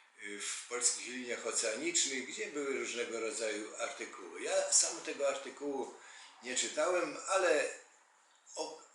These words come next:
wiele osób mi o nim opowiadało i mniej więcej wiem, o co chodzi. Chodziło o to, że na statkach prowadzono książki inwentarza, które, y, wszystkie przychody, rozchody tam różnych rzeczy typu sekstanty, lornetki, kompasy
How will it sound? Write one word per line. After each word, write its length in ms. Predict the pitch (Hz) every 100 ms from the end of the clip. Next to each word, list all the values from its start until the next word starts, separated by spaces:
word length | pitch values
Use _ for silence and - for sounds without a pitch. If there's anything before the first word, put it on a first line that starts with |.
| 139
wiele 300 | 135 170 147
osób 340 | 143 147 131
mi 180 | 123 127
o 120 | 131
nim 200 | 131 135
opowiadało 540 | 120 123 120 123 135 135
i 40 |
mniej 220 | 113 123
więcej 360 | 117 135 127 123
wiem, 220 | 120 123 120 - -
o 140 | 123
co 160 | 117 127
chodzi. 340 | 107 90 -
Chodziło 480 | - 139 131 175 156
o 80 | 147
to, 220 | 139 156
że 240 | 139 131 120 - - - - - -
na 100 | 117
statkach 440 | 156 156 151 131
prowadzono 500 | 127 127 139 143 127
książki 720 | - 139 147 - - 120 113
inwentarza, 880 | 127 110 117 - 113 - 135 147 - - - - -
które, 360 | - - 185 190
y, 920 | 175 - - - 143 131 131 127 123 123 - - -
wszystkie 480 | - 151 - 135
przychody, 420 | - 117 120 123 113
rozchody 520 | 117 - 123 120 117
tam 220 | 117 104
różnych 340 | 107 110 110
rzeczy 300 | 98 110 107
typu 540 | 104 107 101 98 98 101
sekstanty, 680 | - 107 - 120 117 117
lornetki, 540 | 101 104 107 113 - 104
kompasy 560 | 107 104 120 127 117